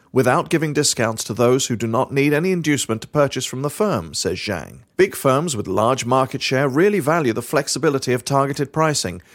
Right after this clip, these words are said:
because it allows them to act like niche companies. Who wouldn't want the incremental sales? The good news is targeted promotions are now possible because,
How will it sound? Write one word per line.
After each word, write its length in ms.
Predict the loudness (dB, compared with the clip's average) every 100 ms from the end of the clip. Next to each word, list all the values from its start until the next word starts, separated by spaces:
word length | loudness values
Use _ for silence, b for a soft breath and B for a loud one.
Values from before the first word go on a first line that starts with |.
| B -4
because 280 | 2 2 4
it 80 |
allows 380 | 4 4 4 2
them 100 | 0
to 180 | -2 0
act 220 | -2 0
like 180 | -2 -2
niche 340 | -2 -4 -2
companies. 640 | -2 -4 -2 -6 -8 -10 -12 _
Who 160 | 0 2
wouldn't 280 | 4 2 0
want 300 | 0 0 -2
the 180 | -2 -2
incremental 500 | -2 0 0 -2 -2
sales? 640 | -2 -2 -2 -6 -10 -14 -16 b b b b b
The 120 | -2
good 160 | 2 2
news 280 | 2 2 2
is 280 | 0 0
targeted 500 | 0 2 2 2 0
promotions 480 | 0 2 2 0 -2
are 80 | 0
now 180 | 0 -2
possible 520 | 0 0 0 -2 -2
because, 420 | -2 2 2 0